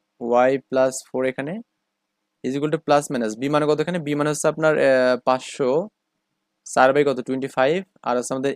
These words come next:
a মানে কত? ছাপ্পান্ন এখানে। আর into x মানে কত এখানে? x minus two এখানে। তো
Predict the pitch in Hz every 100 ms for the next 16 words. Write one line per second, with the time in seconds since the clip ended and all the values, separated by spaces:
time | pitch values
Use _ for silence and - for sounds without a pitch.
0 | 139 139 139 147 - 110 120 110 104 101
1 | - _ _ _ _ _ _ _ _ _
2 | _ _ _ _ _ - 123 139 156 156
3 | 165 - 180 175 175 180 208 - _ _
4 | _ - 156 160 - - - - 123 123
5 | 135 139 - 139 113 107 101 - _ _
6 | _ _ _ _ _ _ _ _ _ _
7 | _